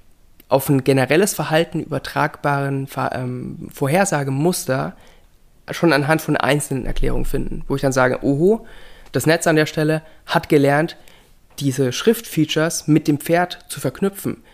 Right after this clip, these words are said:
Das scheint irgendwas Systematisches zu sein. Das heißt, an der Stelle wollen wir sozusagen die, die Verständlichkeit der Erklärung erhöhen und gleichzeitig aber den Workload reduzieren, um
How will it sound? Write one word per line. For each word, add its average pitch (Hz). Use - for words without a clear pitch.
Das 143
scheint 160
irgendwas 147
Systematisches 147
zu -
sein. -
Das -
heißt, -
an 131
der 147
Stelle 160
wollen 151
wir 156
sozusagen 143
die, 135
die 135
Verständlichkeit 180
der 170
Erklärung 170
erhöhen 160
und 147
gleichzeitig 147
aber 135
den 131
Workload 151
reduzieren, 143
um 131